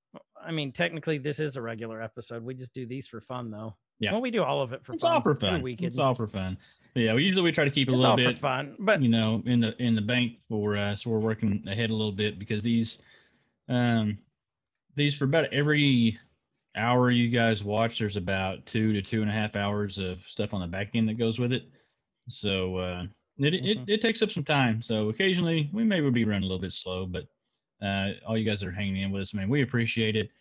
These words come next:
Speaker 2: Uh, everybody watching
Speaker 1: We
Speaker 2: and,
Speaker 1: really
Speaker 2: uh,
Speaker 1: do.
Speaker 2: comments and everything. So yeah, but we got a, we've got a pretty good
Speaker 1: Um,
Speaker 2: one lined up today with, uh, Falcon Winter Soldier episode number two. So this is our second series of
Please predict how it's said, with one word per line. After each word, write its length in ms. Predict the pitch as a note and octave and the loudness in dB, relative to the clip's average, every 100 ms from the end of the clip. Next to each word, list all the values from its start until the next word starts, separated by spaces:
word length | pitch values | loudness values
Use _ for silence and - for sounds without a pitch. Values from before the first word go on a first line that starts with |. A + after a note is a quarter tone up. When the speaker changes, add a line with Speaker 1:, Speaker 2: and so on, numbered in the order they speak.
| _ _ _ _ G#2+ | _ _ _ _ -2
Speaker 2:
Uh, 40 | |
everybody 480 | G2 G2 F#2+ G2 F#2+ | 0 0 0 -2 -2
watching 420 | G2 - G#2 G2 | -4 -4 -2 0
Speaker 1:
We 120 | F#2 | 0
Speaker 2:
and, 80 | F#2 | -2
Speaker 1:
really 140 | - F2+ | -2 -4
Speaker 2:
uh, 40 | A#2+ | -6
Speaker 1:
do. 100 | F2+ - | -8 -6
Speaker 2:
comments 460 | G2+ G2 F#2+ - | -2 -2 -4 -6
and 80 | F#2+ | -6
everything. 380 | F#2+ F#2+ G2 F#2+ | -6 -6 -6 -6
So 280 | G2+ F#2 F#2+ | -6 -6 -4
yeah, 160 | B2 C3 _ _ _ _ _ _ _ _ _ | -6 -6 _ _ _ _ _ _ _ _ _
but 100 | F2 - _ _ _ _ _ _ _ _ _ | -12 -12 _ _ _ _ _ _ _ _ _
we 60 | D#3+ | 0
got 140 | C#3 | 2
a, 160 | A#2+ B2 | 4 4
we've 160 | D#3+ | 4
got 100 | A#3 | 4
a 100 | G3 | 4
pretty 260 | C#3 F3 D#3+ | 4 4 6
good 100 | D#3 | 6
Speaker 1:
Um, 80 | E3+ | 4
Speaker 2:
one 100 | D3+ | 2
lined 300 | C#3 C3 B2+ | 2 2 2
up 160 | B2 - _ - | 0 -6 _ -8
today 500 | A2+ B2 C3+ C3 C3 | -4 0 2 4 4
with, 380 | A#2+ A#2 G#2+ A2 | 4 2 2 2
uh, 160 | A2 | 0
Falcon 460 | G#2+ A#2 A#2 A#2+ A2+ | 2 0 2 4 4
Winter 160 | A2+ G#2+ | 4 2
Soldier 480 | A2 A2 G#2 G#2 - | 0 0 -2 -6 -8
episode 460 | - - B2+ A#2 | -8 -2 0 2
number 240 | A2+ A2 G2 | 2 2 -2
two. 460 | - C3 G#2+ F#2 | -2 0 0 0
So 140 | - A2+ | -4 -4
this 160 | - | -4
is 80 | A#2 | -2
our 240 | A2+ G#2 G2 | -2 -2 -4
second 720 | - - - C#3 D#3+ D3+ - _ _ _ _ _ _ _ _ - | -4 -2 0 0 0 -2 -6 _ _ _ _ _ _ _ _ -14
series 580 | - C#3+ D3 A2+ G#2 - | -4 0 2 2 0 -4
of 580 | G2+ F#2+ F#2 F2+ F#2 | -4 -4 -4 -6 -10